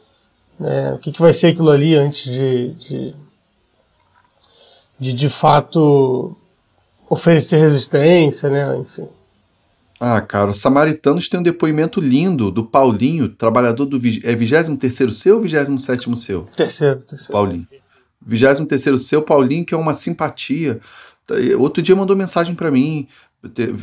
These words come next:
Speaker 2: programando, de repente, aí pra, pra dezembro, uma, uma ação presencial lá na, na casa espírita dele. Eu falei, "Vamos ver como é que vai se ficar o andamento das coisas." E Paulinho, que é um querido, ele tem um depoimento que ele mesmo fala. Ele foi assistir aquela roda de samba.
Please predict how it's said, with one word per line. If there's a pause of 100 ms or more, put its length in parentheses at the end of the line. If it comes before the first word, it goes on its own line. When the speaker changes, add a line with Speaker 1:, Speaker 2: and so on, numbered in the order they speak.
(160)
Speaker 2:
programando,
de
repente,
aí
pra,
pra
dezembro,
uma,
uma
ação
presencial
lá
na, (420)
na
casa
espírita
dele.
Eu
falei,
"Vamos
ver
como
é
que
vai
se
ficar
o
andamento
das
coisas." (640)
E (100)
Paulinho,
que
é
um
querido,
ele
tem
um
depoimento
que
ele
mesmo
fala. (440)
Ele
foi
assistir
aquela
roda
de
samba.